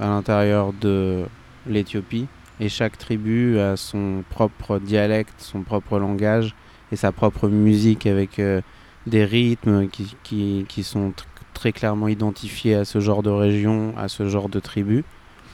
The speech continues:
et des danses aussi. Et donc elles ont voulu rendre hommage à quelques parties de l'Éthiopie. Euh, par exemple, elles citaient Walaïta, elles citaient la région Afar,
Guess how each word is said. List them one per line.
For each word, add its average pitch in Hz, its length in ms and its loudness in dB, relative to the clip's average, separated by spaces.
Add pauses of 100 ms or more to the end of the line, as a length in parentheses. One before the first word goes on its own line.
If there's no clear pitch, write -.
(520)
et 101 1120 2 (100)
des 104 120 2
danses 120 460 4
aussi. 117 380 2 (440)
Et 117 60 0
donc 113 200 0
elles 110 200 2
ont 107 80 0
voulu 113 220 2
rendre 110 260 4
hommage 110 300 4
à 101 100 2
quelques 113 460 -2
parties 117 640 -6 (160)
de 107 120 -4
l'Éthiopie. 107 680 -2 (640)
Euh, 101 640 -2
par 113 140 2
exemple, 107 300 0
elles 104 80 0
citaient 113 300 -2
Walaïta, 107 800 2 (500)
elles 104 140 -4
citaient 104 320 -4
la 98 100 0
région 98 400 -2
Afar, 101 720 0